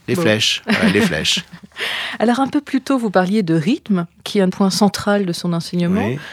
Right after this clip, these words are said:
Speaker 2: Je crois que d'ailleurs, il était très, euh, novateur là-dessus, en,
Speaker 1: Ah oui.
Speaker 2: en enseignant, euh, les métriques grecques, les métriques hindoues. Donc, en, en généralisant, en fait, ou en rendant tout à fait accessible et possible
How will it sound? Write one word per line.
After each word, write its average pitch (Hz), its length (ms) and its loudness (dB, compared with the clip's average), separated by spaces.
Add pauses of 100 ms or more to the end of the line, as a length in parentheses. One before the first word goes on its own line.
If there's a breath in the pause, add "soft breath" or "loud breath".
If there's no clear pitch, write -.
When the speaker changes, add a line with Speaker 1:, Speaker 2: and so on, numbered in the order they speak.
(100)
Speaker 2:
Je - 80 -16
crois 190 140 -2
que 185 100 -4
d'ailleurs, 180 220 0
il 175 40 2
était 170 160 0
très, 196 440 2
euh, 156 120 4
novateur 170 640 2
là-dessus, 247 600 -4
en, 233 80 0
Speaker 1:
Ah 190 160 4
oui. 107 160 4 (180)
Speaker 2:
en 180 160 2
enseignant, 190 560 2
euh, 170 60 2
les 160 160 2
métriques 165 480 -2
grecques, 202 540 4
les 190 80 2
métriques 175 440 -2
hindoues. 196 540 2 (280 loud breath)
Donc, 240 260 0
en, 202 220 2
en 190 60 2
généralisant, 214 800 2
en 214 60 0
fait, 285 560 0
ou 185 100 0
en 175 140 2
rendant 175 300 0
tout - 200 -8
à 165 80 0
fait - 160 -4
accessible 175 680 -6
et 151 40 -2
possible 240 720 -2